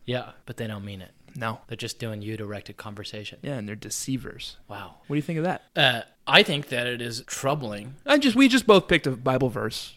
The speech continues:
Speaker 1: Yeah.
Speaker 2: That's, you did yours.
Speaker 1: Yeah.
Speaker 2: I did mine. Yours is about something. Mine is about people coming into this podcast and trying to deceive you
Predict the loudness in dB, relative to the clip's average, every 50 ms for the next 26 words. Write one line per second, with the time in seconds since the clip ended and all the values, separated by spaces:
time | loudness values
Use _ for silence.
0 | -4 4 6 8 8 6 4 0 0 2 6 6 10 10 10 10 10 8 6 6
1 | 6 4 0 -2 -8 -14 -6 _ 2 4 4 6 4 4 2 2 0 0 -2 -4
2 | -4 -6 -10 _ 2 2 4 4 4 2 0 2 0 0 0 -2 -4 0 0 0
3 | 0 0 0 -2 -2 -2 -2 -4 -6 -6 -4 -4 -2 -2 -4 -6 -8 _ _ 4
4 | 4 4 4 0 -2 -2 0 2 2 2 2 0 0 -2 -4 -4 -4 -2 -4 -4
5 | -4 -4 -4 -4 -4 -4 -6 -8 -8 -6 -4 -4 -4 -6 -6 -10 -12 -10 -10 -4
6 | -4 -4 -4 -4 -6 -6 -6 -6 -6 -8